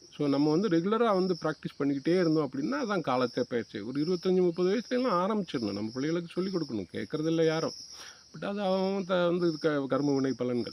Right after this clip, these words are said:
But நம்ம கடமை. But நம்ம வந்து செய்கிறோம் அப்படின்னா கண்டிப்பாக பலன் உண்டு. கண்டிப்பாக இறைவனை நடி சேரலாம். So, இன்னைக்கு வந்து இந்த வீடியோ கொஞ்சம் யூஸ்ஃபுல்லா இருக்கும். So, "உடம்பால் அழியில்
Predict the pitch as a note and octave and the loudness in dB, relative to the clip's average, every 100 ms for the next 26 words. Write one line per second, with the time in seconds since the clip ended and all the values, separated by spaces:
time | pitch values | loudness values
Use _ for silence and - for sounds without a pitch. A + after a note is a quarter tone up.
0 | - C#3+ E3+ D#3+ E3+ E3 D#3+ F3 - - | -10 -6 0 4 4 2 0 0 -2 -14
1 | - - - - - - G3 F3+ F3+ G3 | -20 -20 -20 -20 -20 -12 -2 2 4 4
2 | F#3+ G3 G3+ - D3+ D#3+ E3 D#3+ B2 C3 | 4 2 0 2 4 6 8 6 4 -2
3 | C#3 A#2 - - A2 A#2+ C3 A#2+ G#2+ A#2 | -2 -4 -8 -4 -2 -2 -4 -6 -4 -4
4 | A#2+ A#2 A#2 B2 - - - - - A2 | -2 -2 -4 -6 -10 -20 -20 -20 -14 -6
5 | A2 C3 C#3+ C3 B2 B2 C3+ C3 A2 A2+ | -2 0 -2 -2 0 2 2 2 2 0
6 | B2 B2+ B2 B2+ B2+ - - - - - | 0 0 0 0 -4 -12 -18 -18 -18 -20
7 | - - - - - - - - - - | -20 -20 -20 -20 -20 -20 -20 -20 -20 -20
8 | - - - C3+ A#2+ G2+ G2+ G#2+ A2 A#2 | -20 -20 -12 -6 -4 -4 -6 -10 -10 -10
9 | A2+ A2+ A2 A#2+ A2 A#2 A2+ A2+ A2 B2 | -10 -12 -12 -12 -8 -4 -2 0 0 2
10 | C3+ A2 G2+ G2 - B2 G#2 G2+ A#2 B2+ | 2 2 -2 -6 -12 -12 -8 -2 2 2
11 | A#2 A2+ A2 A2 A#2 - A#2 G#2 G2+ - | 0 -2 -4 -4 -4 -4 -4 -4 -6 -6
12 | A2 - - A2+ G#2 G#2 B2 C3+ G#3 D#4+ | -6 -6 -6 -4 -2 0 2 4 4 2
13 | - - - - - - B2 B2 D#3 C#4 | -10 -20 -18 -18 -20 -10 -4 0 0 -2